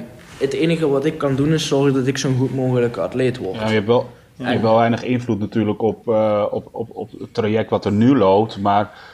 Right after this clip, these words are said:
Speaker 2: als je gewoon eens kijkt naar het traject
Speaker 1: Ja.
Speaker 2: wat je natuurlijk straks ingaat richting twintig vierentwintig, richting Parijs. Dan kan je natuurlijk wel, eh, bekijken van, zie je nu punten in dit traject waarvan
Speaker 1: Ja,
Speaker 2: je denkt
Speaker 1: ja.
Speaker 2: van, eh, kan dit beter of kan dit anders? Want ik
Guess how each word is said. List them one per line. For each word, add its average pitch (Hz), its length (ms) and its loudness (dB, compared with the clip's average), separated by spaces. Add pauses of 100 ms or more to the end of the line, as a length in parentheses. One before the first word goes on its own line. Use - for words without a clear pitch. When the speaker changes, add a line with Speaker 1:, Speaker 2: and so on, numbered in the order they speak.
(120)
Speaker 2:
als - 180 -6
je 117 60 -6
gewoon 113 220 2
eens 110 180 -6
kijkt 113 300 2
naar 104 300 0
het 98 140 -4
traject 107 460 0
Speaker 1:
Ja. 98 240 -8
Speaker 2:
wat 104 300 -4
je 110 100 0
natuurlijk 104 360 -2
straks - 300 -2
ingaat 113 540 -2
richting 98 460 -2
twintig 101 340 -4
vierentwintig, 101 760 0
richting 95 320 -6
Parijs. 95 560 -2 (440)
Dan 110 280 2
kan 101 160 2
je 90 100 -2
natuurlijk 92 380 -4
wel, 104 520 2
eh, 104 260 -6
bekijken 101 520 -4
van, 101 400 -4 (420)
zie 120 140 0
je 113 60 2
nu 107 140 0
punten 110 360 -2
in 107 100 0
dit 110 140 0
traject 110 320 2
waarvan 117 240 2
Speaker 1:
Ja, 107 60 4
Speaker 2:
je 107 60 2
denkt 107 320 0
Speaker 1:
ja. 120 60 -10
Speaker 2:
van, 110 540 2
eh, 110 300 0 (140)
kan 113 180 0
dit 110 140 0
beter 113 300 0
of 107 120 -4
kan 110 180 -2
dit 104 160 -4
anders? 135 380 -4
Want 95 180 -10
ik 110 80 -10